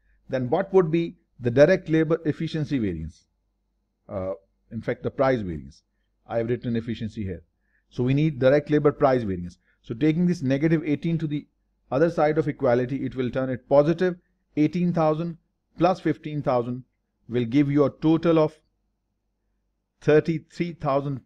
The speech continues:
positive, and positive means a favorable variance. So it's thirty-three thousand favorable. So that makes C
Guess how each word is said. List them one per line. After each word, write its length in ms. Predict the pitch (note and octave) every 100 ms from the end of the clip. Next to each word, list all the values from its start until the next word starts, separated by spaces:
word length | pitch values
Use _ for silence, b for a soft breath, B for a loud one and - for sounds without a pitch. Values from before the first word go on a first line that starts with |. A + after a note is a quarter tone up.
| -
positive, 600 | D3+ D#3+ D#3+ D3+ B2 A#2 _ _ -
and 180 | A2+ C#3
positive 440 | C#3 C3+ C#3+ C3+
means 260 | C3+ C3+ B2+
a 80 |
favorable 540 | B2 B2+ A#2 A2+ A2 G#2+
variance. 500 | C3+ C3+ F2 - _ _ _ _ _
So 120 | -
it's 140 | A#2+ -
thirty-three 600 | - C#3 D#3 - - E3+
thousand 340 | D3 C3+ C3
favorable. 560 | B2 B2 G#2 G#2 G2+ A#2+ _
So 120 | G#2+
that 180 | G#2+ G#2+
makes 240 | A2+ -
C 260 | - D3